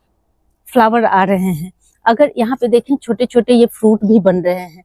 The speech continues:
अगर इस समय मैंने इस पे पेस्टिसाइड का छिड़काव किया तो ये सारे ड्रॉप हो जाएंगे। हमें जब हमारा प्लांट छोटा हो, जैसे यहाँ देखें, ये तरबूज की, के सीड मैंने लगाए थे यहाँ पे। तरबूज के इस तरह के प्लांट होते हैं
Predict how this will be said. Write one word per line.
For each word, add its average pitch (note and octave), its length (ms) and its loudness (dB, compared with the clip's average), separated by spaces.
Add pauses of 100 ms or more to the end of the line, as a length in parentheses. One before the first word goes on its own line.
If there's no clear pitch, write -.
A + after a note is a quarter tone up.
(300)
अगर C4+ 240 0
इस - 220 -4 (200)
समय B3+ 260 2
मैंने A#3+ 280 2
इस A3+ 200 -2
पे A3 320 4 (180)
पेस्टिसाइड F#3 480 -4
का F#3+ 120 -2
छिड़काव F3+ 400 -2
किया F#3+ 280 -4
तो G3 180 -2
ये F#3+ 200 2
सारे D#3+ 280 -6
ड्रॉप D#3 240 -8 (100)
हो E3 40 -18
जाएंगे। - 460 -20 (1800)
हमें D4 320 4 (300)
जब D#4+ 300 0
हमारा A#3+ 340 2
प्लांट A3 360 -2
छोटा - 340 -2
हो, F#3 260 -6 (140)
जैसे G3 220 0
यहाँ G3 220 -2
देखें, F#3+ 300 -4 (420)
ये A3 320 2 (340)
तरबूज G#3+ 480 0
की, A#3+ 360 -4 (300)
के A3+ 140 2
सीड A#3+ 320 2
मैंने G3 260 2
लगाए F3 360 2
थे F3 180 -8
यहाँ E3 280 -10
पे। F#3+ 100 -8 (560)
तरबूज G3+ 380 0
के G#3+ 160 2
इस F#3 160 -2
तरह F#3 140 0
के G3 120 -4
प्लांट F3 360 -4
होते F#3+ 220 -4
हैं A3+ 220 -2